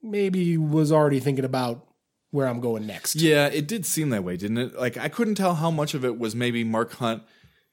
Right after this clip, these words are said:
Speaker 2: getting frustrated with the kind of style that Justin Willis was bringing, 'cause it was clear that your boy Big Pretty had it in his head,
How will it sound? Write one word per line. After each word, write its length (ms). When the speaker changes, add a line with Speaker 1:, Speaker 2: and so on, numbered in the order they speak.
Speaker 2:
getting 260
frustrated 840
with 300
the 80
kind 300
of 60
style 380
that 120
Justin 300
Willis 280
was 140
bringing, 540
'cause 240
it 40
was 120
clear 400
that 360
your 120
boy 220
Big 360
Pretty 300
had 180
it 100
in 100
his 160
head, 320